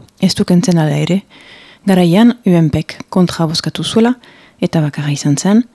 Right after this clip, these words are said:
legeak laborantzan ukantzezazkean ondorio txarrengatik. Zanai izanik ere, eta denak lasaitzeko gisan, abereak basak salbu, gizakien ontasun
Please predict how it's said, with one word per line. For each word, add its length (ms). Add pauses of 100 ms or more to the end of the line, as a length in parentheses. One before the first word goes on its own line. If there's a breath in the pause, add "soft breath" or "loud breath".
(420 soft breath)
legeak 560
laborantzan 540 (100)
ukantzezazkean 960 (100)
ondorio 460 (180)
txarrengatik. 640 (1300 loud breath)
Zanai 380
izanik 340
ere, 140 (500 loud breath)
eta 240
denak 240
lasaitzeko 480
gisan, 400 (720 soft breath)
abereak 560
basak 320
salbu, 320 (320 loud breath)
gizakien 500
ontasun 600